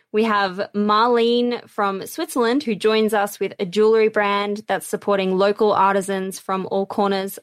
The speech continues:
of the world, called Anona Jewelry. And Laura from Brooklyn, New York,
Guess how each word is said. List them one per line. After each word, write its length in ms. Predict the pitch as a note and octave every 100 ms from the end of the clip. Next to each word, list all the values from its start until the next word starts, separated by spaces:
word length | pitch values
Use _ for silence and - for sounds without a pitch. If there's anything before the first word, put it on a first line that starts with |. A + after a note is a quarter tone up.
| G3
of 160 | F#3
the 80 | F#3
world, 340 | F3 F3 F#3
called 340 | - G#3 F#3+ F#3
Anona 480 | G3 F#3 F3 F#3+ B3
Jewelry. 420 | A3 G3 G3+ E4 G#4+ - _ _ _ _ _ _ _
And 320 | A3+ A#3 A#3+
Laura 420 | A#3+ A3+ C4 D4 B3
from 200 | B3 A3+
Brooklyn, 340 | B3 C4+ B3
New 120 | A#3+
York, 320 | B3+ D#4+ -